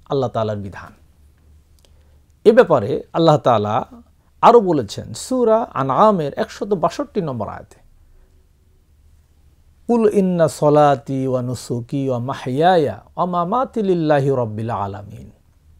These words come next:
হে নবী, আপনি বলুন, হে মুসলিম, তোমরা বলো, নিশ্চয় আমার নামাজ, আমার কুরবানি,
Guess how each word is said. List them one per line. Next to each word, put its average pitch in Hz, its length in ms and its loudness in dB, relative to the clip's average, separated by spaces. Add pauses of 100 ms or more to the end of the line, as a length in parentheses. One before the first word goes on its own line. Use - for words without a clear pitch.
(340)
হে 160 60 0
নবী, 131 440 -4 (1000)
আপনি 160 260 -4
বলুন, 160 440 4
হে 160 100 2
মুসলিম, 214 680 -2 (480)
তোমরা 254 220 4
বলো, 294 420 2 (640)
নিশ্চয় 151 380 0
আমার 127 280 0
নামাজ, 113 440 -4 (760)
আমার 117 300 -4
কুরবানি, 113 640 -8